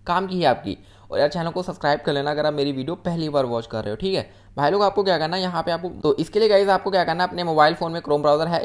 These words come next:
इसको आपने ओपन करना है, ठीक है। तो इसको हम ओपन कर लेते हैं। ओपन करने के बाद आपको डायरेक्टली सर्च बार पे क्लिक करना है और यहाँ पे आपको टाइप करना है Jio,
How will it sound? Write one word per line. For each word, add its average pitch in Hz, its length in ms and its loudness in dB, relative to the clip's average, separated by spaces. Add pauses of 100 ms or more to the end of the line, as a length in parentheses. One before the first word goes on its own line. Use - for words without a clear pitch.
इसको 165 220 -6
आपने 156 200 0
ओपन 139 240 0
करना 107 260 2
है, 98 80 -2
ठीक 165 180 -6
है। 127 80 2 (180)
तो 131 60 -4
इसको 147 180 -6
हम 165 80 -2
ओपन 156 240 0
कर 156 120 2
लेते 151 220 -2
हैं। 165 60 -4
ओपन 190 160 -6
करने 196 160 -4
के 196 60 -2
बाद 175 200 0
आपको 165 240 -2
डायरेक्टली 143 360 0
सर्च 175 280 -8
बार 147 120 2
पे 151 120 -8
क्लिक 131 240 -8
करना 139 180 -4
है - 180 -8 (420)
और 170 80 -4
यहाँ 180 280 -2
पे 208 100 -2
आपको 190 280 -2
टाइप 165 280 -2
करना 170 140 -6
है 175 100 -6
Jio, 127 280 -4